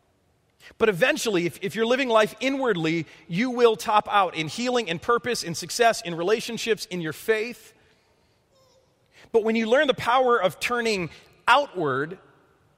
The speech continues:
then you might find your next breakthrough. I, I, I'll connect this to Isaiah in a second, but first let me just talk about other areas of life.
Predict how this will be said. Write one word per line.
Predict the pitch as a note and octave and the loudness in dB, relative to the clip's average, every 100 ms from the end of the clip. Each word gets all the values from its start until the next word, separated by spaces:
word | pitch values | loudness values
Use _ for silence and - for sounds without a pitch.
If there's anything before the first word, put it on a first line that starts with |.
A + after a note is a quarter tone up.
| _ _ _ _ _ _ _ | _ _ _ _ _ _ _
then | F3 A#3+ | 0 0
you | C4 | 2
might | A#3 G#3 | 0 0
find | - G#3+ G#3+ G3+ E3 - _ _ | 0 0 0 -4 -12 -18 _ _
your | F3 F#3+ | -6 -4
next | E3+ - | -4 -2
breakthrough. | E3 D3 - G#2 G2 _ _ _ _ _ _ _ _ _ _ _ - | -2 -2 -4 -16 -18 _ _ _ _ _ _ _ _ _ _ _ -12
I, | - | -12
I, | - - F#3 F#3+ | -14 -8 -6 0
I'll | G#3 | 0
connect | - C4+ C#4 | 0 -2 -2
this | B3 | -2
to | F#3+ | 0
Isaiah | G3+ G#3+ A3 | 2 0 -2
in | |
a | E3 | -2
second, | A3 F3 | -2 -4
but | D#3 | -6
first | - C4 C#4 | -4 -4 -4
let | |
me | B3 | -4
just | F#3+ - | -4 0
talk | G#3+ | 2
about | F3+ E3 | 0 0
other | E3 E3+ | -2 -2
areas | D#3+ D3+ C3 | -2 -2 -4
of | C3 | -4
life. | C3 A#2+ - | -4 -6 -10